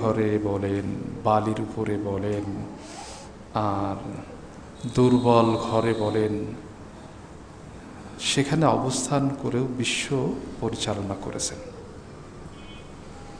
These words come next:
আজও সেই বিশ্ব পরিচালনা করা সম্ভব, শর্ত একটাই, আল্লাহ এবং আল্লাহ রাসূলের আনুগত্য করা।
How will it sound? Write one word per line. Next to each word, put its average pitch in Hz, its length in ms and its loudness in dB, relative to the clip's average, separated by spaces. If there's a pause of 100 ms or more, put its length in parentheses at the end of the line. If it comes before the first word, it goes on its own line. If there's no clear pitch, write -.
(460)
আজও 202 640 12
সেই 214 680 6 (1300)
বিশ্ব 156 420 10
পরিচালনা 151 520 8
করা 151 420 10
সম্ভব, 190 880 10 (540)
শর্ত 185 480 10
একটাই, 208 560 8
আল্লাহ 165 320 12
এবং 202 180 8
আল্লাহ 170 200 8
রাসূলের 202 460 8
আনুগত্য 123 460 6
করা। 92 180 -2